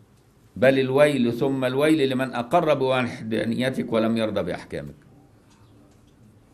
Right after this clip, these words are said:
يعني ال-، ال-، العقوبة الأشد تكون للي عرفك ولم يقبل أحكامك.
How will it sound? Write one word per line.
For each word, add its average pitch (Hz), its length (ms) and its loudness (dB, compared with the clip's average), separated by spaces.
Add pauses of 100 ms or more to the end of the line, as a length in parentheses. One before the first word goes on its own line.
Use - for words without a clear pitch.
(140)
يعني 113 440 0
ال-، 107 140 -6 (100)
ال-، 101 360 -8 (480)
العقوبة 127 480 2
الأشد 165 600 0 (920)
تكون 156 420 0
للي 156 260 0
عرفك 214 600 0 (440)
ولم 143 520 0
يقبل 113 320 0
أحكامك. - 360 -12